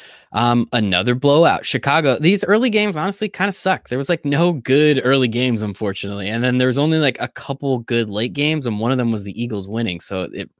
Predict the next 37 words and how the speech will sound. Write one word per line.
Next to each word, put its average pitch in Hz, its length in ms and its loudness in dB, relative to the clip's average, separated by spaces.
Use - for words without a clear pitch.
really 156 240 2
sucked. - 460 -10
But 101 200 -2
Chicago 160 500 2
thirty-six, 147 720 0
Houston 143 360 -4
seven. 127 460 -2
How 165 440 2
does 175 200 2
a 175 120 -2
team 170 560 -4
win 147 260 -4
thirty-six 147 680 -4
to 131 120 -12
seven 139 420 -2
and 117 160 -4
their 120 80 0
starting 131 380 -2
running 127 260 -2
back 123 160 -2
only 120 200 -4
gets 120 180 -4
eleven 120 460 -2
attempts 113 400 -4
for 107 160 -4
a 101 40 -2
hundred 110 300 -6
and 104 140 -6
thirteen 104 360 -4
yards 101 240 -4
and 110 80 -4
a 113 60 -4
touchdown? 117 480 -4
Shout 110 300 0
out 113 160 -2
David 110 200 0
Montgomery. 110 500 0